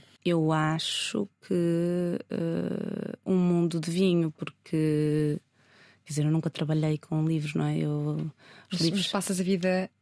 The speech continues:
Speaker 2: a ler
Speaker 1: Verdade, mas
Speaker 2: vorazmente.
Speaker 1: mas não sei se trabalhasse com livros, se isso
Speaker 2: Passarias a
Speaker 1: perdia
Speaker 2: ler rótulos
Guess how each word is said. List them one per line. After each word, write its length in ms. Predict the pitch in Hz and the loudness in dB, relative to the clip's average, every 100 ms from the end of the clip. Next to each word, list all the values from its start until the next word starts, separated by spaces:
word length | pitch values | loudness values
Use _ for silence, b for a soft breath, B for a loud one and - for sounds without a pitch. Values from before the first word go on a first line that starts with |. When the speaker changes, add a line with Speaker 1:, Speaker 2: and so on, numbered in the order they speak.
| _ | _
Speaker 2:
a 60 | 190 | -2
ler 320 | 190 190 180 - - _ - | 0 2 0 -4 -16 _ -6
Speaker 1:
Verdade, 460 | 160 160 151 143 - 180 | -2 0 0 -2 -4 0
mas 220 | 170 165 | 2 4
Speaker 2:
vorazmente. 880 | 202 202 175 185 170 165 156 170 160 151 147 B B | 4 2 2 2 2 -2 -4 -4 -2 -4 -8 B B
Speaker 1:
mas 140 | 175 | 0
não 160 | 175 143 | 2 2
sei 240 | - 190 | 2 0
se 180 | 175 - | 0 -2
trabalhasse 440 | - 185 185 180 - | -2 0 2 0 0
com 180 | - 185 | 2 2
livros, 220 | 175 - | 2 0
se 100 | 190 | -2
isso 80 | 202 | 0
Speaker 2:
Passarias 300 | 190 208 196 | 2 4 4
a 40 | |
Speaker 1:
perdia 180 | - 185 | 4 4
Speaker 2:
ler 40 | |
rótulos 380 | 214 180 226 - | 2 2 -2 0